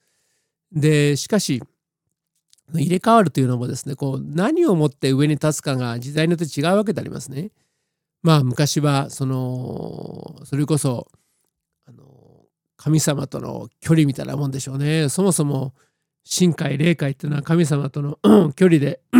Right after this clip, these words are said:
<clears throat> その、居場所が決まるわけですから、まあ、これは永遠の真理なんでしょうね。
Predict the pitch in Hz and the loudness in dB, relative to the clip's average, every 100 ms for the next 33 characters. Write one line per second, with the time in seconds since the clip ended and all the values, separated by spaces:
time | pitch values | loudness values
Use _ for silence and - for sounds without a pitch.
0 | 233 165 - _ _ _ _ - 160 151 | 6 4 -4 _ _ _ _ 2 6 8
1 | 139 131 135 143 147 147 156 139 151 156 | 6 4 2 2 4 4 2 0 2 2
2 | 151 143 120 - 135 143 160 143 180 170 | 0 -2 -6 -8 -6 -2 0 2 4 4
3 | 175 180 175 160 170 143 127 - 160 135 | 4 2 2 0 0 -2 -4 -8 -10 -6
4 | 135 156 135 | -2 -2 -2